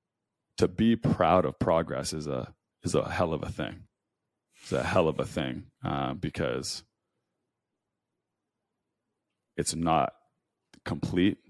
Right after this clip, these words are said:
And I know it's been years since I've sat in that seat with those thoughts, but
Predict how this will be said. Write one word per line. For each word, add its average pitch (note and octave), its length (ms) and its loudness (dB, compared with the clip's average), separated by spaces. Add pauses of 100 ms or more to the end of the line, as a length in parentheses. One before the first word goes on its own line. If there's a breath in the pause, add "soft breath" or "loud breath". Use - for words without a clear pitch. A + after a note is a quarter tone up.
(920)
And D2 300 -2
I D#2+ 140 0
know E2 360 2
it's - 120 -6
been D#2+ 400 -4 (140)
years F2 580 4
since - 320 -4
I've D2+ 120 -2
sat D#2 220 2
in D#2 100 -2
that D2+ 160 -4
seat D#2 200 -4
with D2+ 160 -4
those C#2+ 240 2
thoughts, E2 340 4
but - 340 0